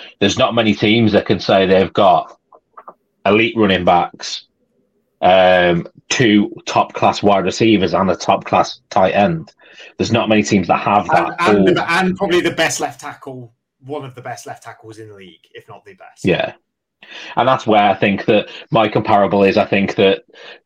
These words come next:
Speaker 1: that the Eagles, I think, are quite similar, other than the fact I think we looked horrific week one.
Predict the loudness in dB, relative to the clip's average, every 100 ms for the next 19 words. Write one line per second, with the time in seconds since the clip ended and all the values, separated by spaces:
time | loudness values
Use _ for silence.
0 | 0 2 2 -2 _ _ _ _ _ _
1 | -2 2 2 2 2 2 0 -2 -2 0
2 | 4 4 2 0 -2 -2 -8 -2 0 2
3 | 2 2 2 2 0 0 0 -2 0 2
4 | 0 -2 -2 2 2 0 -2 0 -2 0
5 | 0 0